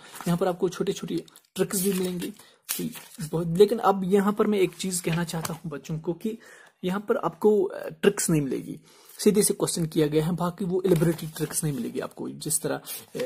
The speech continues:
एलोबरेट किए गए ट्रिक्स होते हैं, वो जैसे YouTube पे मिलेंगे आपको, वैसे ट्रिक्स यहाँ पर मुझे नहीं लगा यहाँ पर इस बुक में है। पर फिर भी अगर आपको ट्रिक्स आते हैं, फिर आप एक्सरसाइज करना चाहते हो, आप बहुत ज़्यादा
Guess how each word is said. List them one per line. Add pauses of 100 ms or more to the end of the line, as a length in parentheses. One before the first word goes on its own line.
(300)
एलोबरेट
किए
गए
ट्रिक्स
होते
हैं,
वो
जैसे
YouTube
पे
मिलेंगे
आपको,
वैसे
ट्रिक्स
यहाँ
पर
मुझे
नहीं (440)
लगा
यहाँ
पर
इस
बुक
में
है। (460)
पर
फिर
भी
अगर
आपको
ट्रिक्स
आते
हैं,
फिर
आप
एक्सरसाइज
करना
चाहते
हो,
आप
बहुत
ज़्यादा